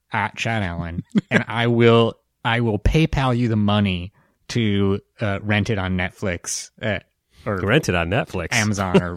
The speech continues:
Speaker 1: whatever it is. Nah, it's
Speaker 2: <laughs> Uh, yeah.
Speaker 1: <laughs> Yeah, old people don't understand the, the <laughs> revenue model for Netflix. I'll pay, <laughs> assuming it's not included in your current Netflix subscription, I will pay for you to, uh, stream it from Amazon or some
Speaker 2: Uh.
Speaker 1: other service, or I will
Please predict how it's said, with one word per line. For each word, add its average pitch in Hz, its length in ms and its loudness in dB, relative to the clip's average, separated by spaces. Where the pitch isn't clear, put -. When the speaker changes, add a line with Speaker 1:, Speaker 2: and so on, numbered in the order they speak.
Speaker 1:
whatever 104 400 0
it 92 60 -4
is. - 120 -6
Nah, 107 240 2
it's 101 240 -6
Speaker 2:
<laughs> - 120 -14
Uh, 113 500 2
yeah. 143 480 4
Speaker 1:
<laughs> - 40 4
Yeah, 160 200 4
old 214 240 8
people 240 260 6
don't 185 240 8
understand 156 480 4
the, 117 220 4
the 117 280 6
<laughs> 117 80 0
revenue 123 360 6
model 101 340 2
for 95 160 0
Netflix. 107 480 2
I'll 143 160 8
pay, 135 180 2
<laughs> - 40 -14
assuming 233 520 8
it's 156 240 4
not 147 320 6
included 139 440 6
in 123 160 2
your 120 180 4
current 127 360 0
Netflix 117 480 -2
subscription, 104 800 -2
I 120 200 4
will 107 400 4
pay 120 380 2
for 120 160 0
you 101 320 0
to, 98 680 -4
uh, 98 220 -6
stream 98 320 -2
it 90 140 -4
from 95 200 -4
Amazon 92 540 -4
or 87 100 -8
some 92 140 -2
Speaker 2:
Uh. 87 60 2
Speaker 1:
other 87 240 -2
service, 85 440 -8
or 101 160 -4
I 98 80 -2
will 98 260 -2